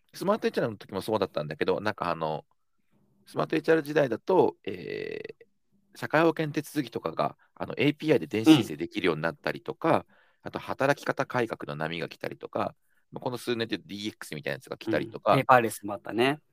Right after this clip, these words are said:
Speaker 1: ペーパーレスもそうだし、
Speaker 2: うん。
Speaker 1: まあ、脱ハンコとか、
Speaker 2: うん、
Speaker 1: なんかそういう世の中の流れがめっちゃ来たんですよ。
Speaker 2: うん。
Speaker 1: で、世の中の流れに乗ってビジネスをやるときってこんなに大きくなるんだみたいな、その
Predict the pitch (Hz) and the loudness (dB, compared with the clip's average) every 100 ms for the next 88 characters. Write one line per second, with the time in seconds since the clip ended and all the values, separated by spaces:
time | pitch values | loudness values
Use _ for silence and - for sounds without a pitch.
0 | _ _ 113 107 101 95 78 90 73 73 | _ _ 2 4 2 -2 -8 -4 -4 -4
1 | 131 117 101 78 110 - 87 - 82 - | -4 -2 0 0 -2 -6 -8 -2 -2 -2
2 | - - - - _ 120 107 - 127 110 | -8 -6 -8 -8 _ 0 0 0 0 0
3 | 175 190 196 196 190 165 143 180 196 175 | 0 -2 -4 -2 -2 0 0 -2 -4 -2
4 | 107 87 87 87 82 78 80 90 - 156 | 0 0 0 2 2 0 -4 -8 -8 -4
5 | - 104 73 - 67 _ _ _ _ _ | -2 -4 -4 -6 -8 _ _ _ _ _
6 | _ 196 175 - - 139 220 277 240 143 | _ -6 -6 -10 -8 -6 -4 -6 -4 -2
7 | 110 95 98 110 135 143 98 95 - - | -2 0 0 2 0 0 -2 -4 -4 -6
8 | 110 113 104 82 80 78 78 80 82 80 | -4 -4 -6 -6 -4 -2 0 -2 -6 -10
9 | - - - - 196 226 226 214 180 _ | -12 -12 -12 -12 -10 -6 -6 -6 -12 _
10 | _ 165 170 - 117 101 85 80 78 80 | _ 0 0 -4 -4 -4 -2 -4 -2 -4
11 | 73 - 90 87 | -4 -4 -2 -2